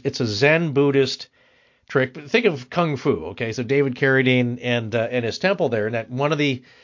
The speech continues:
one of the things they have you try and do is that, or in the test you have to pass, is to dry ten towels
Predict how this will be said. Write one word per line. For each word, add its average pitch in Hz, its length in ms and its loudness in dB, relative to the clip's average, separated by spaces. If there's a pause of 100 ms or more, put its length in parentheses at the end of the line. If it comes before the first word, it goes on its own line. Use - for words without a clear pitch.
(1000)
one 170 160 2
of 190 60 4
the 180 60 4
things 160 100 0
they 170 100 4
have 156 180 2
you 143 100 -2
try 160 200 0
and 135 140 -2
do 170 180 4
is 135 120 0
that, 135 160 2
or 143 120 0
in 135 60 0
the 127 60 -2
test 208 360 -2
you 143 120 2
have 135 120 -4
to 143 60 -6
pass, 135 560 0
is 120 280 -6
to - 140 -12
dry 135 360 0
ten 156 400 -4
towels 123 920 0